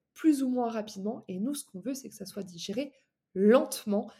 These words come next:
C'est pour ça que souvent, on appelle ça des sucres lents aussi. Et c'est très, très important parce que c'est votre principale source d'énergie. Mais aussi, vous aurez maintenant compris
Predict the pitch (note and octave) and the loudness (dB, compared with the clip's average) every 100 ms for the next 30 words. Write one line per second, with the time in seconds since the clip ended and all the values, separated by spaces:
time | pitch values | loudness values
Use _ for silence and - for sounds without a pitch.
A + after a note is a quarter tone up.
0 | _ - D#4+ B3 - D4 A#3 G3+ G#3 C#4+ | _ -6 -4 -2 -2 -4 -4 -8 -4 -2
1 | B3+ G#3 F#3 - C4 G#3 - D#4+ - B3+ | -2 -4 -6 -6 -6 -6 -6 -10 -8 -4
2 | G#3 F#3+ - - - _ - - - D#4 | -4 -6 -12 -14 -14 _ -20 -20 -20 -20
3 | C#4 _ _ - B3+ C4+ C#4 - E4+ - | -20 _ _ 0 0 0 -4 -4 -4 -4
4 | D4+ C4 B3+ A#3+ D4+ D#4 B3+ B3 A#3 A#3 | -4 -4 -4 -6 -6 -8 -6 -2 -2 -4
5 | - - D#4 - C#4+ C4 B3 - C#4 C4 | -8 -6 -4 -4 -4 -4 -4 -6 -6 -10
6 | - _ F#3+ F#3 C#4+ C#4 B3+ G3+ A#3 - | -12 _ -8 -2 0 0 -4 -4 -8 -10
7 | - - _ - G3 B3 F4+ B3+ - C4 | -18 -20 _ -6 -2 0 0 0 -4 -6
8 | C4 G3+ G3 G3 F#3+ F#3 F#3 F#3+ F#3 E3+ | -6 -6 -2 -2 -2 -4 -6 -10 -10 -6
9 | B3+ | -6